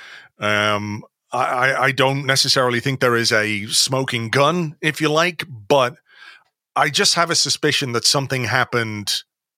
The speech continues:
between the two of them, or words were said, which made the position, um,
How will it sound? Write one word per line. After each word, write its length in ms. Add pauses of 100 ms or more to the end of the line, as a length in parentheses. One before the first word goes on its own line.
(320)
between 500
the 80
two 340
of 120
them, 160
or 180
words 760
were 160
said, 760 (640)
which 800 (1160)
made 460
the 80
position, 1080 (360)
um, 720